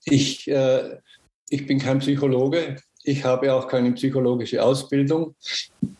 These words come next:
aber ich weiß, wie ich mit Menschen umgehen kann.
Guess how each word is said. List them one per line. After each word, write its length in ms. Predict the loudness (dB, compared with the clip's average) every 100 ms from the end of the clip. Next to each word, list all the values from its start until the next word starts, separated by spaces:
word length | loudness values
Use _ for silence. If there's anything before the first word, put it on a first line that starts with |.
| -18 -20 -20 _ _ _ _ _ -20 -18 -6
aber 300 | -2 2 2
ich 320 | 2 0 -8 -8
weiß, 680 | 0 2 2 0 -6 -12 _ -14 -14 -14 _ _ _ _ _ _ _ _ _ -2
wie 180 | 0
ich 100 | 2
mit 240 | 0 0 0
Menschen 360 | 0 0 0
umgehen 480 | 0 0 0 0 0
kann. 460 | -2 0 0 -2